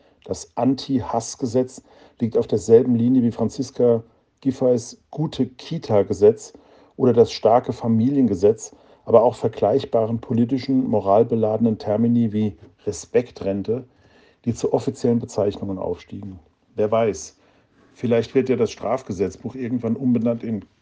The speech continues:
Gegen böse Leute Gesetze. Die Finalverblödung eines Volkes, das mindestens so dumm ist, für wie es von seinen politischen Eliten gehalten wird,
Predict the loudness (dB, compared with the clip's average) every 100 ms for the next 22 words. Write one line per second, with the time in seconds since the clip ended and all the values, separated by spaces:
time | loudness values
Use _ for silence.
0 | _ -2 0 2 0 0 0 0 0 2
1 | 4 2 0 -6 -4 -4 -4 -10 -10 _
2 | _ _ _ _ -14 -6 -2 2 2 2
3 | -2 0 0 0 -2 -4 -6 2 4 4
4 | -6 -8 _ -20 -12 -8 4 4 4 0
5 | 0 0 0 2 2 0 -6 _ _ _
6 | _ _ _ _ _ _ -4 2 2 2
7 | 2 6 6 4 0 0 0 -4 0 -2
8 | -2 0 2 2 0 -2 -2 -10